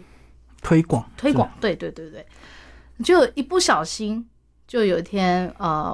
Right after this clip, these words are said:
Speaker 2: 我们就想说可以试试看，红茶这么好喝，我们就跑去学。那学了之后，哎呦，就是买一些，呃，浓缩的果汁啊。
Speaker 1: 来调，是不是？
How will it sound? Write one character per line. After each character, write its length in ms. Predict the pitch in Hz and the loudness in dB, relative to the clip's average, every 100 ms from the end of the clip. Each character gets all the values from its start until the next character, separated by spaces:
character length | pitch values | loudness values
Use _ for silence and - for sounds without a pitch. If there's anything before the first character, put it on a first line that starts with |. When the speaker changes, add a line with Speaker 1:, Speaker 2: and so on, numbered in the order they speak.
| - | -6
Speaker 2:
我 120 | 180 | -4
们 180 | 165 170 | -4 -4
就 100 | 185 | -4
想 160 | 180 | -6
说 400 | 156 170 165 165 175 - | -6 -6 -6 -6 -12 -10
可 120 | 190 | -8
以 80 | 170 | -6
试 220 | - 180 | -8 -12
试 140 | - | -12
看， 280 | - 180 - - - | -10 -12 -12 -18 -14
红 200 | - 196 | -2 0
茶 160 | 202 165 | 2 0
这 140 | 202 | 2
么 100 | 190 | 2
好 200 | 180 - | 0 -8
喝， 340 | - - 165 - - - - - | -12 -10 -10 -14 -20 -20 -18 -6
我 60 | |
们 160 | 180 175 | -2 -2
就 200 | 175 208 | 0 0
跑 180 | 196 151 | 0 -6
去 140 | 196 | -4
学。 500 | 190 - 156 135 160 - - - - - - | -4 -4 -6 -8 -10 -16 -20 -20 -20 -20 -4
那 100 | 269 | 0
学 240 | 294 - 240 | 2 4 6
了 160 | 262 | 6
之 180 | 247 277 | 4 4
后， 220 | 277 294 - | 6 6 4
哎 100 | 214 | 2
呦， 180 | 233 196 | 0 0
就 160 | 262 | -2
是 140 | 254 254 | 2 4
买 200 | 190 156 | 4 2
一 60 | |
些， 560 | 165 - 214 202 202 202 | -4 0 2 4 4 2
呃， 240 | 190 175 170 | 2 0 0
浓 260 | 165 180 | 0 0
缩 360 | 185 - 202 214 | 0 2 4 6
的 160 | 208 | 4
果 280 | 185 170 151 | 0 -2 -10
汁 260 | - 180 190 | -10 -4 0
啊。 460 | 165 151 156 175 | 2 2 2 2
Speaker 1:
来 100 | 165 | 2
调， 380 | 143 - 127 127 | 2 2 4 4
是 80 | 135 | 6
不 100 | |
是？ 100 | 131 | 4